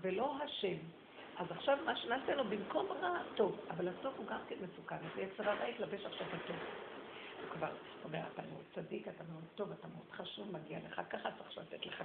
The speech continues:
כבוד." הוא מתלבש בדברים אחרים שהם כביכול נראים נעלים, אבל זה לא השם עדיין.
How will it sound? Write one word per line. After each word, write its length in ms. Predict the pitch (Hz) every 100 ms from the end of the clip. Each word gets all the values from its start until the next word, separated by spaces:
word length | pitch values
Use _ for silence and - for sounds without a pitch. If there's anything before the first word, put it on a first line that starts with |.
| -
כבוד." 360 | 170 233 226 - - -
הוא 80 | 202
מתלבש 480 | 220 - 214 170 269 -
בדברים 460 | 220 180 202 226 226
אחרים 440 | - 196 180 202 233 - - -
שהם 380 | - 202 202 185
כביכול 440 | - 185 180 240
נראים 300 | 220 185 214
נעלים, 380 | 196 175 196 220 -
אבל 220 | 170 175 165
זה 120 | 165
לא 160 | 185 160 -
השם 300 | 190 196 185
עדיין. 360 | 170 180 156